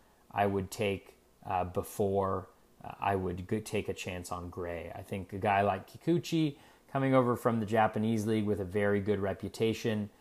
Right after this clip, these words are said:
you know, he's, I think, worth the risk because we haven't seen what he can do in Major League Baseball, and we've seen,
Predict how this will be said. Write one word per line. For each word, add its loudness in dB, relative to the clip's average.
you -6
know, -2
he's, 4
I -2
think, -2
worth 2
the -4
risk -2
because -4
we -4
haven't 0
seen 0
what 2
he 2
can -2
do 2
in 0
Major 2
League 0
Baseball, 0
and -2
we've -6
seen, -4